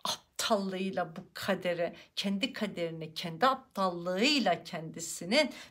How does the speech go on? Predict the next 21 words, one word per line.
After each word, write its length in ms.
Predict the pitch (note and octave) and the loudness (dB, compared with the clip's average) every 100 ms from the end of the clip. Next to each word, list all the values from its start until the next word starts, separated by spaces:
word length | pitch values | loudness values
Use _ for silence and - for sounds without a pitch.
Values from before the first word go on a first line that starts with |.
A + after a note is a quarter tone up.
| - | -8
bütün 260 | G3 B3+ | -2 0
her 180 | A3 A3 | 4 4
şeyi 280 | A3 - G3 | 4 0 -4
kendine 420 | - G3 F#3+ G3 | -4 -2 0 0
yaşatacağını 960 | G3 F#3+ - A3 F#3+ F3+ G3 F3+ F#3 B3+ | 0 0 -2 -2 -4 2 2 2 2 2
öğretiyoruz 880 | - F#3+ F3 E3+ - - E3 E3 - | 2 0 -2 -4 -6 -4 -4 -4 -4
cennet 460 | F#3 E3+ E3 E3 - | -4 -4 -6 -8 -4
diyor. 120 | C#4+ | 0
Şu 200 | - F#3+ | 0 0
an 180 | E3 D3 | -2 -4
buna 140 | E3 | -4
aydınlanmışlar. 1000 | D3+ D3 D#3+ D3+ E3 - - - A#3+ B3 - - - - _ _ - | -4 -4 -8 -8 -8 -8 -8 -2 2 2 -2 -18 -18 -20 _ _ 0
Alın 320 | F#3 F3+ F#3+ | 2 2 -2
kabul 360 | F#3+ F3 - D#3+ | -2 -4 -4 -8
edin 260 | D3 D#3 | -6 -8
arkadaşlar. 1000 | D3 D#3 - E3+ D3+ D3+ D3 - D3+ - _ - | -4 -2 -2 -4 -4 -4 -4 -4 -8 -8 _ -6
Yani 260 | E3+ D3 D3 - | -4 -4 -4 0
Rabbin 260 | F#3 F#3 | 0 0
sadakasını 680 | C#4 - A3+ G#3+ G#3+ - F3 | -4 -4 -4 -2 -4 -4 -6
tabii 280 | - E3 D3 | -4 -6 -8
ki 220 | - D3 | -8 -8